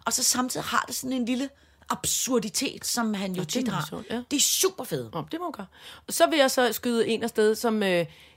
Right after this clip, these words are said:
Speaker 2: en anbefaling på, for, på noget, som jeg faktisk ikke selv har fået lyttet til endnu. Og
Speaker 1: Ja.
Speaker 2: det er den,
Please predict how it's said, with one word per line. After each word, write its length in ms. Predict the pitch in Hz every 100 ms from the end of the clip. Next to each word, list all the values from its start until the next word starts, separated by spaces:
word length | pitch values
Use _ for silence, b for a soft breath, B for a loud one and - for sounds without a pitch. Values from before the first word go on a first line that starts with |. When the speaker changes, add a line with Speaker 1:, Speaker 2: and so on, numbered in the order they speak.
| -
Speaker 2:
en 100 | 185
anbefaling 540 | 165 160 262 233 233 220 b b _ -
på, 180 | 196 - -
for, 120 | - - -
på 100 | 175
noget, 200 | 170 190
som 120 | 214
jeg 100 | 165
faktisk 260 | 160 180 -
ikke 160 | 208 -
selv 140 | 214 220
har 120 | 214
fået 200 | - 190
lyttet 280 | 156 180 220
til 100 | 226
endnu. 120 | 190 160 - _ _ _ -
Og 60 | 240
Speaker 1:
Ja. 20 |
Speaker 2:
det 200 | 247 233
er 40 | 151
den, 220 | 220